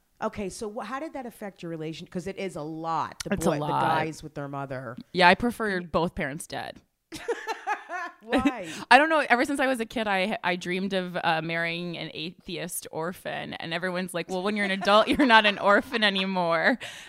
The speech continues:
Speaker 2: And I was like, "But you
Speaker 1: You kinda
Speaker 2: know."
Speaker 1: are.
Speaker 2: Yeah, I was like, "You know what I
Speaker 1: Did you want them
Speaker 2: mean."
Speaker 1: to find a mother in you? Or
Speaker 2: No,
Speaker 1: dad?
Speaker 2: no, no, no, no, no.
Speaker 1: No?
Speaker 2: I just wanted her to be dead.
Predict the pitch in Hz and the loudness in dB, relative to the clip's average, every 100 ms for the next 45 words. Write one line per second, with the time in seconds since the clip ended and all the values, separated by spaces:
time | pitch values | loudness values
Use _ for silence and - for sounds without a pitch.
0 | - 165 233 240 254 285 277 - - 285 | -8 -4 0 -2 0 -2 -2 -4 -4 0
1 | 392 254 170 170 185 185 170 156 120 117 | 0 4 4 2 0 -6 -8 -10 -12 -18
2 | 453 508 466 466 427 453 466 403 233 196 | 2 4 6 4 0 -4 -4 -2 0 0
3 | 185 160 160 165 165 190 247 240 - 214 | -2 -2 -2 -4 -4 -4 -6 -6 -8 -10
4 | 196 185 180 180 180 175 165 160 180 254 | -8 -6 -6 -6 -6 -6 -6 -6 -4 -6
5 | 330 - 180 233 247 302 269 226 180 165 | -10 -6 2 4 6 6 6 4 2 0
6 | 190 226 208 185 170 151 143 139 131 180 | 0 0 0 -2 -2 -2 0 -2 0 -2
7 | 202 226 190 196 190 165 151 143 156 180 | -2 -2 -2 0 -2 -2 -6 -2 0 2
8 | 87 | 0